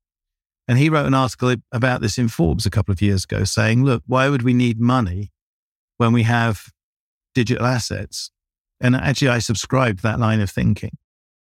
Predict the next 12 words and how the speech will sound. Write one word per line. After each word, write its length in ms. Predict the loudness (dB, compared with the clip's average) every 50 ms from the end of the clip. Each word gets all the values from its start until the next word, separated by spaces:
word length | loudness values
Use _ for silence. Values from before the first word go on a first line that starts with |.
| _ _ -2
The 100 | -2 -2
far 380 | 0 0 0 2 2 2 0
future, 640 | 0 -2 -2 -2 -2 -2 -4 -4 -4 -2 -2 -2 -2 -4 -8 _ _ _ _ _ _ _ _ _ _ _ _ _ _
I 120 | -4 -2 0
don't 260 | 2 2 2 4 4
even 260 | 2 2 2 2 0
see 400 | 0 -2 0 0 2 2 2 2
the 120 | 0 0 -2
kind 240 | 0 0 2 2 2
of 140 | 0 -2 -4
intermediary 840 | -2 0 0 0 0 0 2 2 2 2 2 2 2 2 2 0 0
of 200 | 0 -2 -4